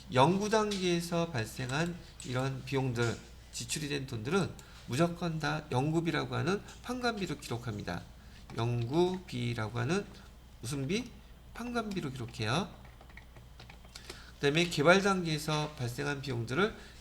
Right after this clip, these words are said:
이제 우리는 개발비라고 하는 무형자산으로 처리할 수 있는데 이 개발 단계는 어디가 개발 단계냐면 실제로 그 데모 버전 나오는 거 있죠? 데모 버전이 있을 때예요.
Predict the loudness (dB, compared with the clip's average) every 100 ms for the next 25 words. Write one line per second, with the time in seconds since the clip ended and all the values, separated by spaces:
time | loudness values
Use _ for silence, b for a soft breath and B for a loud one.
0 | -4 0 0 0 2 2 0 -8 B B
1 | B -6 0 4 6 6 4 2 0 0
2 | -2 -2 0 2 2 -2 -4 -4 -2 0
3 | 0 -2 -8 -10 -6 -2 -2 -2 -4 -4
4 | -4 -2 -2 0 -2 -8 B B B B
5 | B 2 2 2 -6 -2 4 6 6 0
6 | -2 -2 -2 -4 -4 -2 0 2 0 0
7 | -2 0 -2 -4 -4 -4 -4 0 0 -2
8 | -10 B B B B B 0 0 0 0
9 | 4 4 2 -4 -16 -16 -6 -4 2 6
10 | 6 6 4 2 0 0 0 0 -4 0
11 | 0 0 -4 B B B 0 4 8 10
12 | 8 6 2 0 -2 -12 -20 -6 -4 -2
13 | -4 -2 -2 0 -2